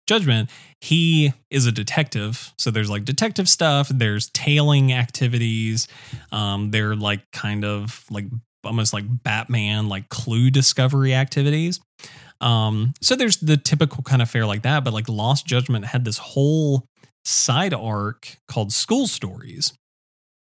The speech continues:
where it was, like, 'cause the whole, like,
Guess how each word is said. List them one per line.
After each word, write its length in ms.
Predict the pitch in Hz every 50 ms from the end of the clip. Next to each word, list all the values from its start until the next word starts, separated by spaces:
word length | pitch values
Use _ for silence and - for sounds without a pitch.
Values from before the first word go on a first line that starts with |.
| _ _ _ -
where 160 | 151 143 131
it 40 | 123
was, 160 | 123 123 117 120
like, 300 | 117 113 113 110 - - _ _ _ _ _ - - - - - _
'cause 160 | - 175 156 147
the 280 | 151 139 135 139 - -
whole, 520 | - - - 180 180 170 156 143 135 135 - _ _ _ _ _ _ _ _
like, 260 | 120 117 113 107 -